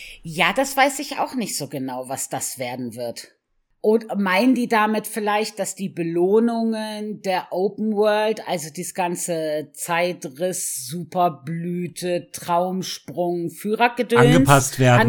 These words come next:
Speaker 1: angepasst
Speaker 2: höher werden.
Speaker 1: wird? Mhm.
Speaker 2: Das kann durchaus sein, ja.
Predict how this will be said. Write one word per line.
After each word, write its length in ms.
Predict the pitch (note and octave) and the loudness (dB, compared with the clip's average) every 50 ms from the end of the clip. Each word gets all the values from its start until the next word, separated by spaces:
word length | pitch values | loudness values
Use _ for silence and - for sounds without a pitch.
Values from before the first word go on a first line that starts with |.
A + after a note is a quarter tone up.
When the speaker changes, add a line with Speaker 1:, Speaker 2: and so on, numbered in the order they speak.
| A#2+ | 8
Speaker 1:
angepasst 340 | A#3+ A#2+ C3 D3 C#3+ C3+ G#2 | 8 10 10 8 8 8 8
Speaker 2:
höher 140 | G#2 G2 G2 | 6 4 6
werden. 60 | B3 | 6
Speaker 1:
wird? 260 | C4 C#4+ C#4 - - | 6 6 4 0 -10
Mhm. 440 | - G#3 F#3+ E3 G#3+ A3+ A#3 A3+ A#3 _ _ _ _ _ _ _ _ _ _ _ _ _ _ _ _ _ _ _ _ _ _ _ _ _ - | -10 -10 -8 -4 -2 -2 -4 -4 -6 _ _ _ _ _ _ _ _ _ _ _ _ _ _ _ _ _ _ _ _ _ _ _ _ _ 4
Speaker 2:
Das 220 | B2+ B2+ B2 - | 4 4 4 4
kann 180 | - B2 A#2+ A2 | 0 2 2 4
durchaus 360 | G#2+ A2+ A2+ G#2 G#2 G2 - | 4 2 0 0 -2 -4 -2
sein, 280 | - G#2 F#2+ F#2+ F#2 F2+ | -2 -2 -2 0 -2 -2
ja. 340 | F#2 F2+ F2 F2 F#2 G2 | -4 -4 -4 -6 -6 -6